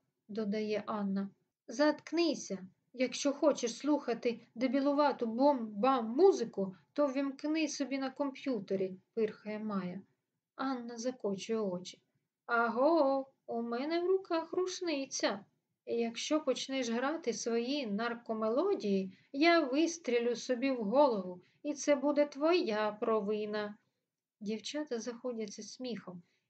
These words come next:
і Майя грає найвеселіші мелодії, які, на думку Анни, не такі вже й вау-радісні. Але того літа вона погоджується на те, що є.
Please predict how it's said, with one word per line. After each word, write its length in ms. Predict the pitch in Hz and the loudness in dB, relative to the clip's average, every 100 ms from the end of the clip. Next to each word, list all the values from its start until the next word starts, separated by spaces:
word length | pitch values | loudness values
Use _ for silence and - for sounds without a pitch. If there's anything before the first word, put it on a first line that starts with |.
| _ | _
і 80 | 247 | -10
Майя 380 | 269 294 262 226 | -6 -4 -4 -6
грає 480 | 220 247 285 262 226 | -6 -4 -4 -4 -6
найвеселіші 920 | 220 220 220 220 - 330 277 - 262 | -6 -4 -6 -6 -4 -4 -4 -4 -6
мелодії, 640 | 240 247 277 262 196 196 202 | -6 -4 -2 -2 0 0 0
які, 240 | 196 247 | -4 -6
на 140 | 208 | -2
думку 480 | 190 240 233 - 196 - | -2 -2 -6 -10 -12 -8
Анни, 400 | 269 254 240 233 _ _ | -8 -6 -10 -12 _ _
не 140 | 226 240 | -8 -6
такі 440 | 240 214 - 254 | -6 -8 -8 -8
вже 280 | 226 190 214 | -4 0 2
й 240 | 214 202 | 2 0
вау-радісні. 1200 | 185 185 208 202 190 180 208 196 175 - - - _ _ _ - | -2 -2 0 0 0 0 0 -2 -6 -12 -16 -20 _ _ _ -6
Але 220 | 233 269 | -2 0
того 280 | 262 226 226 | 0 0 -2
літа 380 | 269 277 226 | -2 -4 -4
вона 360 | 208 233 254 254 | -4 -4 -8 -4
погоджується 840 | 247 233 269 285 196 196 190 185 202 | -2 0 2 2 2 0 0 -2 -4
на 140 | 208 | -4
те, 340 | 208 247 233 - _ | -2 -2 -2 -4 _
що 360 | - - - 214 | -8 -4 0 0
є. 420 | 196 208 190 175 | 0 -2 -2 -4